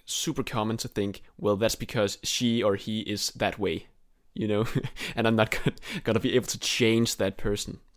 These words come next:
No, but maybe you can change what you think. Maybe you can change stuff, uh, from reading other perspectives in books, for example, about relationships or about whatever it is that you want to be better at.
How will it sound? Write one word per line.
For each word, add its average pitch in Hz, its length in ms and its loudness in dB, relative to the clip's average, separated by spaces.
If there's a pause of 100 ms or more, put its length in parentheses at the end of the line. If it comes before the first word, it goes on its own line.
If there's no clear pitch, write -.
(140)
No, 107 180 2
but 113 180 2
maybe 123 180 6
you 135 100 2
can 110 140 -6
change 107 380 -2
what - 260 -4
you 90 80 -6
think. 107 440 -4 (800)
Maybe 110 180 -2
you 113 40 -2
can 107 100 -4
change - 440 -2 (360)
stuff, - 460 -2
uh, 98 720 0
from 104 240 2
reading 113 420 0 (260)
other 101 160 -6
perspectives - 680 -4
in 107 100 -4
books, 98 240 -6
for - 140 -4
example, 101 400 -4
about 98 340 -4
relationships 104 640 -4
or - 120 -8
about 98 380 -2
whatever 101 440 2
it 98 120 2
is 104 120 0
that 101 140 -6
you 104 60 -6
want 104 160 -2
to - 100 -6
be 101 120 -6
better 104 280 0
at. 101 180 -4